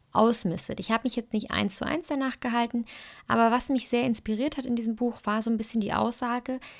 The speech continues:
jedes Teil mal in seine Hand zu nehmen und sich zu überlegen, macht mich dieses Teil glücklich?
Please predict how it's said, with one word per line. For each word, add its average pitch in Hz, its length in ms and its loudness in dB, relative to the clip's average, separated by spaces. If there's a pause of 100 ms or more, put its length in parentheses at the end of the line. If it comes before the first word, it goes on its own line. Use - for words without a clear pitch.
(180)
jedes 254 440 4
Teil 233 480 -2
mal 233 220 0
in 214 100 2
seine 196 280 0
Hand 214 220 0
zu - 140 -2
nehmen 302 280 2 (600)
und 240 240 4
sich 226 160 -4
zu - 100 -4
überlegen, 208 640 2
macht 202 360 2
mich 240 160 0
dieses 214 280 -4
Teil 196 340 -2
glücklich? 190 640 -2